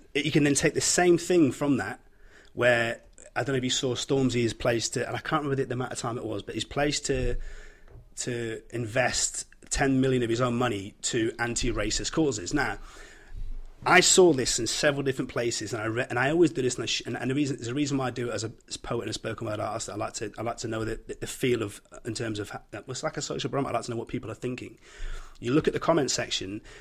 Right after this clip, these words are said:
people saying it's racist because the headline leads to black charities, and someone says, "What if a white person said they're just gonna give?"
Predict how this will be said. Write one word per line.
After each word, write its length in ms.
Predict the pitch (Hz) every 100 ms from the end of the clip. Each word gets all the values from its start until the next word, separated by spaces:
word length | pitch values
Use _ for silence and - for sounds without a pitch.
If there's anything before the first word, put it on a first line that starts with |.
| -
people 240 | - 131 123
saying 300 | 120 113 -
it's 180 | 123 113
racist 640 | 117 117 - 85 - - -
because 180 | 131 127
the 80 | 117
headline 380 | 160 147 127
leads 260 | 110 107 -
to 140 | -
black 260 | 117 110 -
charities, 480 | - 104 110 85 -
and 80 | 107
someone 180 | 120
says, 180 | 110 110
"What 220 | 120 156
if 140 | 143 147
a 40 |
white 280 | 139 143 143
person 320 | 135 131 131
said 160 | 123 127
they're 80 | 120
just 160 | 123
gonna 100 | 127
give?" 160 | 123